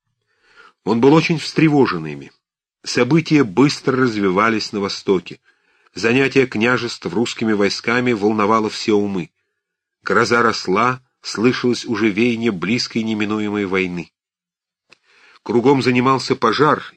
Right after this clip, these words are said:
и никто не мог предвидеть, куда он пойдет, где остановится. Старые обиды, давние надежды, все зашевелилось. Сердце Инсарова сильно билось, и его надежды сбывались.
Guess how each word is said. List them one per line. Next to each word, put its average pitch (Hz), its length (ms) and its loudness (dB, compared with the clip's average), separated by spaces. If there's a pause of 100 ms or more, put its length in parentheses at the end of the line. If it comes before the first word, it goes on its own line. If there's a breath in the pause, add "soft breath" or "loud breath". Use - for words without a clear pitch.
и 98 80 -6
никто 117 280 2
не 131 80 2
мог 127 200 0
предвидеть, 123 560 0
куда 123 420 0
он 127 140 -2
пойдет, 104 680 0
где 98 300 -4
остановится. 117 800 -6 (600 loud breath)
Старые 120 560 0
обиды, 107 460 -4
давние 120 500 -2
надежды, 117 640 -2 (340 loud breath)
все 147 380 2
зашевелилось. 120 880 -6 (1300)
Сердце - 460 -4
Инсарова 104 440 -2
сильно 101 400 -6
билось, 107 480 -4 (520 soft breath)
и 123 80 -4
его 120 440 2
надежды 101 540 0
сбывались. 82 760 -6